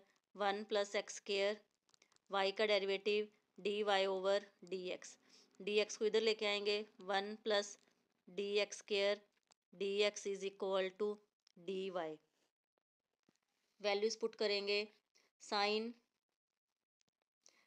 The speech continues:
tan inverse x को पुट किया हमने y और वन over, वन over वन plus x square D X की जगह पे dy, वन over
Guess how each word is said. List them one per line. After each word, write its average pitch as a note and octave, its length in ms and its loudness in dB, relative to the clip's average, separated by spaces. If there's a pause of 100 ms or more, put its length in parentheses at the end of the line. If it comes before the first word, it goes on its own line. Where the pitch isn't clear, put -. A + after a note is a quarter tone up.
(200)
tan G#3 320 2
inverse G#3+ 360 0
x - 120 -16
को A3 180 -2
पुट G3+ 180 -4
किया G#3+ 160 2
हमने G#3 300 -4
y F#3+ 280 0 (1200)
और G3+ 240 -2
वन G3+ 220 2
over, G#3+ 360 4 (2250)
वन G3+ 300 0
over G#3+ 280 2
वन G3+ 220 0
plus A3 240 0
x - 160 -8
square G#3 220 0
D G3 140 -2
X - 140 -12
की G#3 160 -6
जगह G3 200 0
पे G#3 100 0
dy, G3+ 140 -4 (1600)
वन F#3+ 300 -2
over G#3 360 2